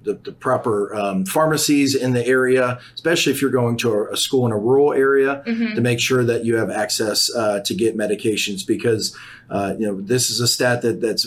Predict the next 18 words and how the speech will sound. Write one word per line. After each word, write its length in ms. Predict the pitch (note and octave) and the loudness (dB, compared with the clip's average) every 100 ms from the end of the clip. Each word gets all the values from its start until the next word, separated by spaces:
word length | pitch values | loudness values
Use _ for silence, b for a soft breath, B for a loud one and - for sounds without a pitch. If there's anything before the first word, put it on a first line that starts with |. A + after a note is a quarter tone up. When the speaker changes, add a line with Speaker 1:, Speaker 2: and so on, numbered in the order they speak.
| A#2 | -2
Speaker 1:
really 300 | B2+ C#3+ C3 | 2 4 4
alarming 360 | A#2 C3 C#3+ A#2+ | 2 2 0 0
to 100 | A2+ | -2
me, 100 | G#2+ | 0
but 200 | G#2+ - | 0 2
thirty-four 420 | C3 B2 - A#2+ | 0 0 0 -2
percent 400 | A2 G#2 B2 A2+ | 0 -2 0 0
of, 220 | A2 F#2+ B B B B | -2 -4 B B B B
of, 260 | G#2 G2+ F#2 | -2 -2 -2
of 460 | G#2+ G2+ - - - | -4 -4 -6 -14 -2
college-age 540 | B2+ B2+ B2 A#2 - | 2 2 2 0 0
kids 180 | C3 G2+ | -2 0
going 220 | B2 A2+ | -2 -2
to 80 | A2 | -2
school 300 | - E3+ C3 | 0 2 2
have 160 | A#2 - | 0 -2
chronic 260 | A2+ G#2+ | -4 -4
conditions. 720 | A#2+ G#2+ B2+ G#2+ F#2+ F#2+ - | -4 -2 -2 -2 -2 -4 -6